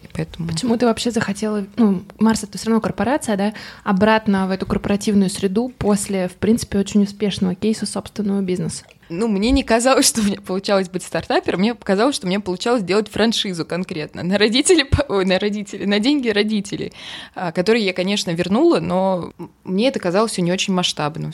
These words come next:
Speaker 1: ну,
Speaker 2: Мгм.
Speaker 1: как очень местечково, локально, ну, потому что делать магазин, ну, как бы, хорошо, «Экспедиция», не «Экспедиция», овощи продавать, для меня это всё было неинтересно, ну, как бы, это многие могут,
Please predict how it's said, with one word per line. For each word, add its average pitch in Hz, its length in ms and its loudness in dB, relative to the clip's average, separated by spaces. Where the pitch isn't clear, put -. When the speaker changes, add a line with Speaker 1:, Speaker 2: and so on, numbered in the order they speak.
Speaker 1:
ну, 185 80 4
Speaker 2:
Мгм. 226 240 4
Speaker 1:
как - 140 -12
очень 196 280 0
местечково, 165 760 -2
локально, 156 540 -2
ну, 170 40 0
потому 170 140 -4
что - 160 -8
делать 190 500 4
магазин, 185 720 2
ну, 190 160 2
как 180 180 -4
бы, 160 140 -6
хорошо, - 320 0
«Экспедиция», 190 720 0
не 170 140 0
«Экспедиция», 175 540 -4
овощи 202 360 2
продавать, 151 420 -2
для 156 100 -4
меня 175 140 2
это 220 140 -2
всё - 140 -4
было 180 120 2
неинтересно, 165 680 -2
ну, 170 60 2
как 170 160 0
бы, 160 140 -4
это 190 160 -4
многие 156 360 2
могут, 143 460 -4